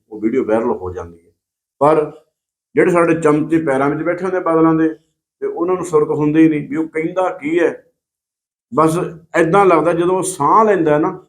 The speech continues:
ਸੁਖਬੀਰ ਬਾਦਲ ਬੋਲਦਾ ਬੋਲਦਾ, ਉਹ ਤੋਂ ਥੱਲੇ ਤਿੰਨ ਚਾਰ ਨੂੰ ਕਿਹਾ ਹੁੰਦਾ ਵੀ ਤੁਸੀਂ ਜੈਕਾਰਾ ਛੱਡ ਦਿਓ, ਉਹ ਫਿਰ ਜਿਉਂ ਮੰਨਦੇ ਨੇ, ਬੋਲੇ ਸੋ ਨਿਹਾਲ, ਸਤਿ ਸ੍ਰੀ ਅਕਾਲ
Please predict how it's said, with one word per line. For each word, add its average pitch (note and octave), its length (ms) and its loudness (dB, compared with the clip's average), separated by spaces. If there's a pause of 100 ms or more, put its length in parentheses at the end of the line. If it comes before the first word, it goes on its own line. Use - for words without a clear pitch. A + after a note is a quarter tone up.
(120)
ਸੁਖਬੀਰ D3 360 -2
ਬਾਦਲ D3 240 2
ਬੋਲਦਾ C3+ 300 2
ਬੋਲਦਾ, C3 440 0 (500)
ਉਹ E3+ 60 0
ਤੋਂ F3+ 120 2
ਥੱਲੇ F#3 240 2
ਤਿੰਨ F3 240 0
ਚਾਰ F3 200 4
ਨੂੰ F3 200 -2
ਕਿਹਾ E3+ 160 0
ਹੁੰਦਾ D#3+ 240 0
ਵੀ E3 80 -2
ਤੁਸੀਂ E3 180 -4
ਜੈਕਾਰਾ C#3 280 -4
ਛੱਡ G#2+ 240 -6
ਦਿਓ, G2 100 -16 (720)
ਉਹ C#3 140 2
ਫਿਰ D3 100 4
ਜਿਉਂ E3+ 600 2
ਮੰਨਦੇ D#3 360 2
ਨੇ, D3+ 140 2
ਬੋਲੇ G3+ 500 4
ਸੋ E3 300 -4
ਨਿਹਾਲ, D3 400 0
ਸਤਿ E3 260 -6
ਸ੍ਰੀ E3 280 0
ਅਕਾਲ C#3 460 2